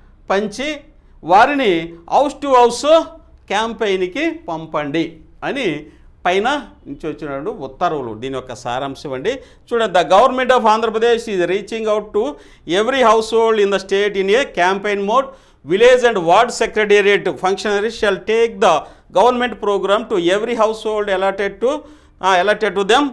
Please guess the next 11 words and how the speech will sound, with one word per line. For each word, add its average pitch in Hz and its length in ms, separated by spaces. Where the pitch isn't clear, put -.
The 165 120
village 247 360
and 202 160
ward 202 180
secretary 202 360
functionaries 180 640
shall 175 220
familiarize 214 680
with 165 200
the 269 240
households 226 480